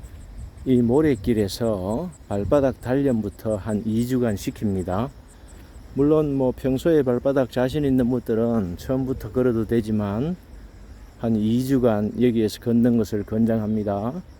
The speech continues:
발바닥이 얇고 피부가 고운 분들은, 어, 족저근막염 위험도 있고 또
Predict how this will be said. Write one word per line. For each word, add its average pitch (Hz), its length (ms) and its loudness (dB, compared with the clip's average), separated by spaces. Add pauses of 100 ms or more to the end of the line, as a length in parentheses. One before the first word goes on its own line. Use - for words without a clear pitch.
(440)
발바닥이 113 580 2
얇고 117 640 0
피부가 120 380 0
고운 117 360 2
분들은, 107 560 0 (840)
어, 104 240 -6
족저근막염 123 1040 2
위험도 107 420 2
있고 98 420 -2 (840)
또 101 320 0